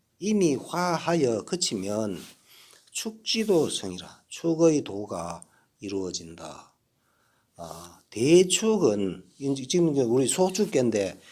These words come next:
대축계가 있죠. 대축은, 예, 축지대라, 축이 큰 것이다. 그러니까 대축이죠. 그러므로, 예, 극이산하고,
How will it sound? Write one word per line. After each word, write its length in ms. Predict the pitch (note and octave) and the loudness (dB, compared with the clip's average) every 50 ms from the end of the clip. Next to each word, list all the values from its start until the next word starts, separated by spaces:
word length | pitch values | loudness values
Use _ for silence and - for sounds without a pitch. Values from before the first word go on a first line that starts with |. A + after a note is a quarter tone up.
| - - _ _ _ | -20 -20 _ _ _
대축계가 800 | - C3+ D#3 F3 F#3 F#3 - G#3 G#3 F3+ - D3 C3+ A#2 G2+ | 4 8 10 10 10 10 6 2 0 0 2 0 2 2 2
있죠. 300 | G2 F#2+ - G2 F2+ E2 - - | 0 -2 -6 -10 -12 -12 -14 -6
대축은, 840 | - C3+ D3 E3+ F#3 F3 - G#3+ G3+ E3 C3 A2+ A2 G#2 F#2+ E2 - - - - - - _ - - - A#2 | -2 2 4 4 4 4 2 0 2 2 2 2 2 0 -2 -4 -8 -14 -20 -20 -20 -20 _ -20 -18 -14 -10
예, 360 | G#2 F#2+ F2+ F2+ F2 E2 D#2+ E2 - - - - - - - - - - - - _ _ _ _ - - - - B3 - - _ _ _ _ _ _ _ _ _ _ _ _ _ _ _ _ _ | -8 -8 -8 -8 -8 -10 -12 -16 -20 -20 -20 -20 -20 -20 -20 -20 -20 -20 -20 -20 _ _ _ _ -10 -10 -8 -8 -10 -12 -16 _ _ _ _ _ _ _ _ _ _ _ _ _ _ _ _ _
축지대라, 880 | - A3+ G#3+ G#3 G#3 G#3 G3+ G3+ F#3 - - G#2+ A2+ A2+ G2+ E2+ - - - _ _ _ _ _ - | -2 -2 0 0 0 0 -2 -2 -4 -2 0 2 2 2 2 0 -6 -10 -16 _ _ _ _ _ -12
축이 760 | - - - B3 A#3 G#3+ A3 G3+ D3 C3 C3 A#2 G2 - - | -8 -4 -2 -2 -2 0 0 2 2 2 2 0 -2 -6 -12
큰 380 | - - - - A#3 A#3+ A#3+ A#3 | -12 -8 -4 -2 -2 0 0 0
것이다. 560 | A#3 A3+ G#3+ - - - - - - - - _ _ _ _ _ _ _ | 0 2 2 2 0 0 -4 -10 -14 -18 -20 _ _ _ _ _ _ _
그러니까 420 | - G3 F3 E3+ D3 D3 B2+ - | -2 0 0 4 4 4 4 2
대축이죠. 800 | - A#2 A#2+ B2+ B2+ B2+ - C#3 A#2+ G2+ F2+ F#2 F#2 E2 D#2 - - - - - - - - - - - - - - _ _ _ | 2 2 4 4 4 2 -2 -6 -6 -6 -4 -6 -6 -8 -10 -12 -18 -20 -20 -20 -20 -20 -20 -20 -20 -20 -20 -20 -20 _ _ _
그러므로, 880 | - E3+ F3+ F3 E3+ C#3+ A2+ G#2 G#2+ A2 A2 G#2 F#2+ E2+ D#2 - - _ _ _ _ _ _ _ _ _ _ - A2+ | 0 4 4 6 6 6 4 4 4 6 6 6 4 2 -2 -6 -16 _ _ _ _ _ _ _ _ _ _ -12 -10
예, 320 | A2 G#2+ G2 G2 G2 - - - _ _ _ _ _ _ _ | -8 -8 -8 -8 -10 -12 -14 -20 _ _ _ _ _ _ _
극이산하고, 1300 | - - F3+ G3+ A3+ A#3 - A#3+ A#3+ A#3+ A#3+ A#3 - - - D3+ C3 A#2 A2+ G#2+ G#2+ F#2 - - E2 E2+ | -6 0 2 2 2 2 0 -2 0 0 2 2 2 2 0 0 -2 -4 -4 -4 -6 -8 -8 -10 -16 -20